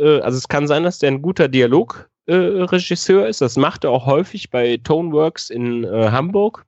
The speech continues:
Der, äh, heißt, äh, jetzt, äh, fällt mir auch der, der Name schon wieder nicht ein. Ähm, der, das ist, äh, der, der, äh, der st-, der hat den, ähm,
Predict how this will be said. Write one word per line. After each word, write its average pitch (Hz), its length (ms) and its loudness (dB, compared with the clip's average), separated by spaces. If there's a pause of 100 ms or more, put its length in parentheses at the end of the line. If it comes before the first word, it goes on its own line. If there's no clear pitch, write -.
(120)
Der, 120 600 4
äh, 117 180 2
heißt, - 840 -4 (120)
äh, 156 600 4
jetzt, - 440 -8
äh, 131 100 0
fällt 151 200 -8
mir 127 160 -2
auch 139 120 -2
der, 113 360 -2
der 123 320 2
Name 131 260 0
schon 113 160 -4
wieder 117 180 0
nicht 113 220 -2
ein. 104 260 4
Ähm, 117 380 4 (320)
der, 107 240 4
das 110 220 2
ist, - 260 -4
äh, 113 180 4
der, 123 260 4
der, 120 460 4
äh, 117 240 4
der 113 140 2
st-, 113 200 -10
der 117 120 0
hat 131 140 -4
den, 120 240 -2
ähm, 110 480 -2